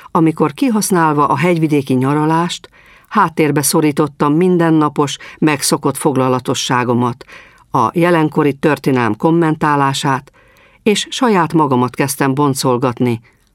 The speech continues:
Ki vagyok én valójában? Mi vagyok? Mi az értelme életemnek? Égető szükségét éreztem annak, hogy tisztázódjék, egyszerűsödjék,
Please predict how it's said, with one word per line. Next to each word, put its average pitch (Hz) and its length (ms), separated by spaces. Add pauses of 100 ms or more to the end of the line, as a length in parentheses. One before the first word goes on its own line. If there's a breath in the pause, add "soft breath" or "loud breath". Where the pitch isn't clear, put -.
(320)
Ki 240 160
vagyok 147 360
én 135 360 (120)
valójában? 117 880 (600)
Mi 190 200
vagyok? 117 560 (800 soft breath)
Mi 240 180
az 151 160
értelme 135 600
életemnek? 117 960 (1120)
Égető 208 400
szükségét 160 580
éreztem 156 440
annak, 160 400 (240 loud breath)
hogy 156 180
tisztázódjék, 156 1040 (240 loud breath)
egyszerűsödjék, 151 1160